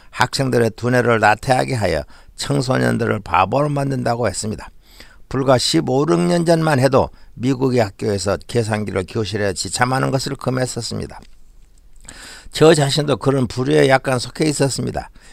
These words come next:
내비게이터가 나를 길, 길치로 만든다고 믿고 그것을 차에 장착할 것을 반대했었습니다.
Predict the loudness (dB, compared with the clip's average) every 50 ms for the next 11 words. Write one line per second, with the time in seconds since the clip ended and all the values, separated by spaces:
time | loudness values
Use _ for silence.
0 | -20 -20 -14 -8 -4 -2 -2 0 2 4 4 4 4 2 0 0 0 4 4 4
1 | 4 4 4 4 6 4 4 2 2 2 2 2 0 -2 -12 -8 -6 -6 -6 -4
2 | -2 0 2 2 2 4 2 0 0 0 -4 0 0 2 2 2 -2 -4 -8 -8
3 | -8 -8 -8 -8 -12 -20 -20 -20 -20 -16 -6 0 0 0 2 0 -2 -4 -4 -2
4 | 0 2 2 2 0 -2 -6 -6 -6 -4 -4 -4 0 0 -2 -2 -2 -6 -6 -4
5 | -4 -4 -6 -6 -2 0 0 0 0 0 0 0 0 0 0 -2 -4 -4 -6 -10
6 | -10 -12 -12